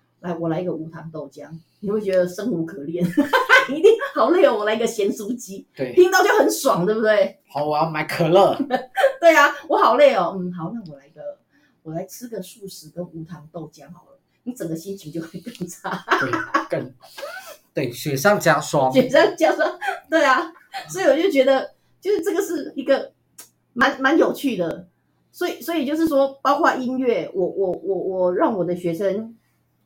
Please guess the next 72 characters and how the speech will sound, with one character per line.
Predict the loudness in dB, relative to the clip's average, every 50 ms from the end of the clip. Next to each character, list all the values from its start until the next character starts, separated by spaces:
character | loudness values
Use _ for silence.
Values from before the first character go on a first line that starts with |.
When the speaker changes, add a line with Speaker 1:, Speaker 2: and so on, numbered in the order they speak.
| _ -2
Speaker 1:
因 | 0 0
为 | 0 0 -4 -8 _ _ _ _ _ _
包 | 4 4 4
括 | 6 4 2
现 | 2 2 0 -2 0
在 | 0 -2 -2 0
我 | 2 2
有 | 2 2
很 | 0 -4 -4
多 | -4 -6 -4
的 | -4 -4
学 | -6 -6 -6 -6
生 | -6 -4 -6 -6 -6
上 | -6 -6 -4 -4 -4
课， | -4 -4 -4 -4 -4 -8 -12 _ _
因 | -4 -2 -2
为 | 0
我 | 0 0
有 | 0 -2
自 | -4 -6 -10
己 | -12 -14 -14
的 | -14 -14 -16
频 | -18 _ -18 -16 -12
道， | -12 -12 -12 -12 -16 _ _ _ _ _ _ _ _ _ _ -18 -14
Speaker 2:
哦， | -14 -14 -12 -8 -6
Speaker 1:
我 | -6
自 | -4 -4
己 | -4 -4
的 | -4 -6
音 | -6 -6 -6
乐 | -6 -4
频 | -4 -6 -4 -2
道。 | -2 -4 -4 -6 -10
Speaker 2:
是。 | _ _ _ _
Speaker 1:
那 | -2 -2
我 | -2 0
音 | 0 -2 -2
乐 | -2 -4
频 | -4 -4 -6 -4
道 | -4 -4
我 | -4 -4 -6
录 | -6 -6 -6
了 | -6 -6
很 | -8 -10 -10
多 | -8 -8 -10 -8
cover， | -8 -8 -8 -6 -6 -8 -10 -12 -12
所 | -10 -10 -8
谓 | -8
cover | -8 -10 -10 -12 -10 -8 -8
就 | -6 -6 -6
是 | -6 -8
说 | -10 -12
可 | -12 -10
能 | -10 -10
一 | -12 -12
些 | -12 -12 -10
流 | -8 -8 -8
行 | -8 -10 -12 -10
歌 | -10 -10
曲， | -12 -12 -14 -16 -14 -12
然 | -12 -10
后 | -10
我 | -8 -8 -8
用 | -8 -10 -12 _ _ _ _ _ _ _ _ -12
笛 | -10 -10
子 | -8 -8 -8
来 | -8 -8 -10
诠 | -14 -14 -16 -16
释 | -16 -16 -18 -16
它 | -16 -18 -20 -18
这 | -18 -20
样。 | -20 -20